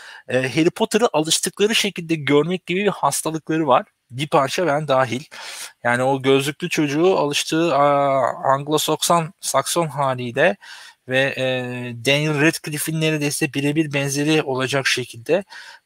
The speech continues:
e, görme hastalığı, e, var. E, o yüzden yani Harry Potter referans resmi yaptım demek, e, istemiyorum, e, bu resme ama, e, bir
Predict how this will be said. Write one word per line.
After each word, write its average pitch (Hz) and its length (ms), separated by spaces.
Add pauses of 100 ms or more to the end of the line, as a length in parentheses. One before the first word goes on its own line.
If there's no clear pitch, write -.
e, 123 240
görme 139 460
hastalığı, 113 720 (180)
e, 107 60 (420)
var. 156 320 (840)
E, 117 40 (500)
o 127 100
yüzden 147 340
yani 143 300
Harry 139 120
Potter 147 280
referans 151 600 (420)
resmi 143 340
yaptım 160 500 (280)
demek, 139 760 (160)
e, 131 320 (120)
istemiyorum, 123 800 (220)
e, 117 40
bu 117 360
resme 165 360
ama, 147 380 (560)
e, 113 280 (1800)
bir 143 560